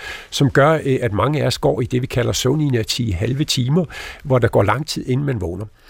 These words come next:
Så man kan sige, at den ideelle måde, der hvor det hele er synkroniseret, og du får nok søvn, det er, at du vågner lidt før, øh, at du står op.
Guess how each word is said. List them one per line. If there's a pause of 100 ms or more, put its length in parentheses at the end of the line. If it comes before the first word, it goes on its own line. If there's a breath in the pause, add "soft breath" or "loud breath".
(400 loud breath)
Så
man
kan
sige,
at
den
ideelle
måde, (100)
der
hvor
det
hele
er
synkroniseret,
og
du
får
nok
søvn,
det
er,
at
du
vågner
lidt
før, (600 loud breath)
øh,
at
du (120)
står
op.